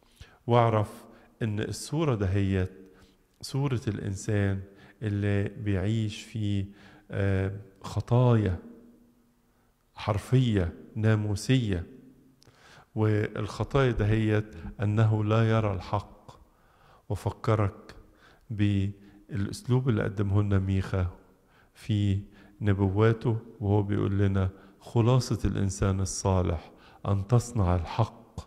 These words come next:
تبصر الحق، وإنك تحب الرحمة، تبقى الرحمة رفيق في حياتك اليومية، وفي الآخر تسلك متواضعا". أنا أسيبك مع التلات علامات دول تفكر فيهم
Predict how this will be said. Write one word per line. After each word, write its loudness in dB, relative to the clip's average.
تبصر -2
الحق، -2
وإنك 2
تحب -2
الرحمة، 2
تبقى 0
الرحمة -2
رفيق 0
في -8
حياتك -2
اليومية، 0
وفي -4
الآخر -2
تسلك -4
متواضعا". -2
أنا 4
أسيبك 0
مع 0
التلات 0
علامات 2
دول 2
تفكر -2
فيهم -2